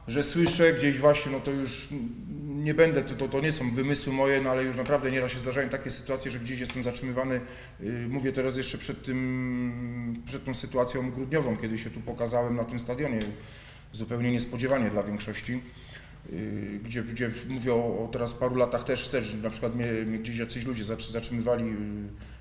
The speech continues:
w, no, na, w galerii, na, w, w galerii handlowej, czy, czy, czy gdzieś się tam spotykałem z jakimiś swoimi dalszymi znajomymi, nagle wśród tych znajomych był jakiś ich kolega, no i zapytują mnie albo mnie pytają, że, że czemu nie chodzę, albo kiedy wrócę, yy, albo właśnie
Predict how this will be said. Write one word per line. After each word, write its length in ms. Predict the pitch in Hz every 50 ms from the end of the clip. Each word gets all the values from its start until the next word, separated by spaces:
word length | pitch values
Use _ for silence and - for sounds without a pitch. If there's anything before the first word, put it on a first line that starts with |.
| - - -
w, 340 | - - - 110 113 107 92
no, 100 | 90 110 131
na, 200 | 151 151 147 147
w 140 | 135 127 120
galerii, 380 | 160 147 147 151 143 135 131
na, 120 | 135 135 113
w, 120 | 131 127 131 127 123 127 123 123
w 100 | 120 127
galerii 300 | 131 139 143 143 139 123
handlowej, 520 | 113 135 135 131 131 131 120 123 123 123 120 123 - - - -
czy, 240 | - - 139 131 120
czy, 340 | - - 131 127 123 120 113
czy 120 | - -
gdzieś 240 | 123 117 135 123 -
się 80 | - 117
tam 120 | 120 120
spotykałem 480 | 117 - 127 117 135 - 135 131 127 120
z 40 | 117
jakimiś 260 | 120 120 139 131 117
swoimi 300 | - - 131 127 131 127
dalszymi 360 | 127 123 120 - - 143 135
znajomymi, 460 | 120 123 123 123 123 135 147 143 139
nagle 240 | 131 131 123 123 123
wśród 220 | - - - 117
tych 120 | - 139 123
znajomych 320 | 120 127 135 135 131 120 113
był 140 | 120 123
jakiś 280 | 123 127 120 - 127 -
ich 180 | - - - -
kolega, 480 | - 135 143 156 156 156 156 147 143 - - - - - - -
no 60 | 135
i 80 | 143
zapytują 460 | 123 131 117 113 131 135 147 147 143 135
mnie 140 | 135 131
albo 180 | 127 127 123 123
mnie 80 | 123 120
pytają, 340 | 123 120 127 131 131 123
że, 200 | 113 120 120 117 113 - - - - -
że 120 | - 117 117
czemu 220 | - 151 135 131
nie 120 | 127 127 123
chodzę, 240 | 127 160 156 -
albo 160 | 127 123 117 113
kiedy 260 | - 156 123 123 120
wrócę, 520 | 120 143 156 151 151 - 143 139 139 127 - - - - - - - -
yy, 260 | 98 113 113 110 95
albo 200 | - 139 127 127
właśnie 400 | 123 143 143 139 - 147 135 127